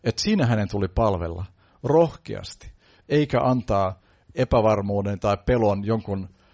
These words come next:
identiteetin tai muun semmoisen luontaisen taipumuksen takia, niin kuin, vallata häntä,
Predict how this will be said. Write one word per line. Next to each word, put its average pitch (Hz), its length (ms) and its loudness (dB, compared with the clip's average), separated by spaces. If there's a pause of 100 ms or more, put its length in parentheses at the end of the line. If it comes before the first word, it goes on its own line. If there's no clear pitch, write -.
(180)
identiteetin 110 720 -2
tai 107 180 0
muun 107 400 -4 (320)
semmoisen 104 420 0
luontaisen 113 640 2
taipumuksen 92 720 -2
takia, 90 420 -4 (600)
niin 95 140 -2
kuin, 190 240 -4 (720)
vallata 113 460 2 (320)
häntä, 92 420 -4